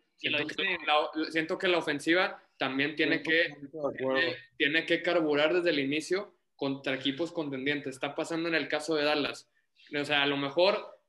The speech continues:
Speaker 2: Dallas, su defensa no para a nadie, pero a lo mejor si no, si no tuvieran las entregas de balón, si Pittsburgh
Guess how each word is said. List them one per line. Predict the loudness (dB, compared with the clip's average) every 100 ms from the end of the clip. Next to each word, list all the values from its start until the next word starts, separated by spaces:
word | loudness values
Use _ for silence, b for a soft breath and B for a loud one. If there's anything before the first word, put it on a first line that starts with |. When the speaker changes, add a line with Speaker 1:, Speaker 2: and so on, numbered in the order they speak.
| _ _ -4
Speaker 2:
Dallas, | 2 2 2 -2 -6
su | -2
defensa | -2 -2 -4
no | -4 0
para | 0 2
a |
nadie, | 2 2 0 -2 _ _ -2
pero | 2
a | 2
lo | 0
mejor | -2 2 2 2 0
si | -2 -2
no, | 0 -2 -4 _ -14
si | -6 -6
no | -4
tuvieran | 0 2 2
las | 0 -4
entregas | -2 2 2
de | 2
balón, | 2 2 0 -2 -10 _ _ -10
si | -6
Pittsburgh | -4 0 0 2 2 2 0